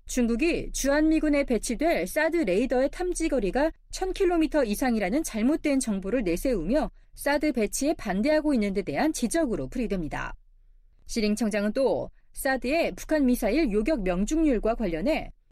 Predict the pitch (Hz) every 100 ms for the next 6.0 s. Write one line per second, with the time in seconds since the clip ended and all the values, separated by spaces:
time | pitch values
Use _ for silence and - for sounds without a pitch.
0 | - 202 247 240 202 262 254 202 277 320
1 | 220 240 302 302 311 330 269 302 - 208
2 | 214 208 185 175 294 - - _ _ _
3 | - 233 269 254 214 349 339 214 - 330
4 | 330 311 247 339 220 175 285 - 339 339
5 | 320 226 196 208 202 - 175 269 190